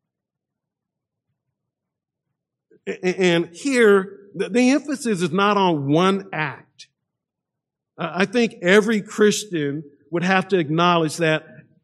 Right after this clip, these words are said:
they have committed an act of hate toward their brother or sister in Christ. But the Christian who has committed that act of hate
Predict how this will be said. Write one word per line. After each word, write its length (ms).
they 680
have 200
committed 500
an 300
act 360
of 180
hate 360
toward 320
their 360
brother 480
or 180
sister 540
in 120
Christ. 600
But 220
the 160
Christian 880
who 160
has 300
committed 420
that 300
act 380
of 140
hate 460